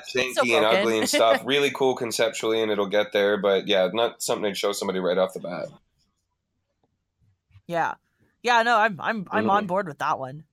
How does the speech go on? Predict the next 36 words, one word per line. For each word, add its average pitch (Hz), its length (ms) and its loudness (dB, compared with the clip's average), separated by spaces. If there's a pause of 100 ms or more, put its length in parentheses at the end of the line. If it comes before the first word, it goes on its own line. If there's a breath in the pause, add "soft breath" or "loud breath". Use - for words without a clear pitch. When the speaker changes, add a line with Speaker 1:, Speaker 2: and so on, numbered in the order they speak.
(120)
Speaker 1:
That's 170 180 -4
a, 156 320 0 (340)
yeah, 143 300 -6
of 214 120 -4
all 254 140 4
the 277 80 -4
V 233 160 -4
R 220 120 2
games, 202 280 -6
I 196 80 2
was 185 120 -6
trying 220 180 -2
to 196 60 -8
think, 190 200 -8
'cause 220 180 -6
you, 240 100 -8 (100)
when 226 140 -8
you 262 80 -8
put 294 180 -4
down 226 180 0
on 196 140 0
your 185 140 0
list 165 240 0
a 156 60 -4
V 143 140 -6
R 117 120 -2
game, 185 220 -4
and 147 80 -4
I 147 40 -2
was 160 100 -6
trying 214 160 0
to 175 40 -8
think 190 180 -6
of - 60 -8
something 196 280 -4
to 139 80 -12